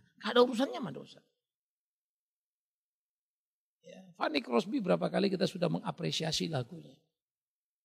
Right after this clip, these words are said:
Orang buta sejak kanak-kanak. Pada waktu seorang reporter berkata, "Fanny, engkau mencipta delapan ribu lagu. Sangat terkenal dan memberkati gereja.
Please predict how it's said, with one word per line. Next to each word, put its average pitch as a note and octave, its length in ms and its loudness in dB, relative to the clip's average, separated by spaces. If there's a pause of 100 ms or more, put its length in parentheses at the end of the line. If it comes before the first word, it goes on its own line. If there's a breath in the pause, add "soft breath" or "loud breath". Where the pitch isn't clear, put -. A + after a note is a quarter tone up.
(220)
Orang F3 320 4
buta G#3 320 0
sejak D#3 320 -4
kanak-kanak. C#3 560 -4 (1500)
Pada G2+ 240 0
waktu F#2+ 240 4
seorang F3 240 4
reporter E3+ 640 2 (1040)
berkata, D#3+ 480 6
"Fanny, F3+ 400 -2
engkau F#3+ 160 0
mencipta E3+ 480 2
delapan D#3+ 400 -2
ribu D3+ 320 -6
lagu. E3 320 -14 (320)
Sangat G3+ 400 0
terkenal F3+ 400 -2
dan E3+ 160 2
memberkati D#3+ 560 4
gereja. E3 400 -8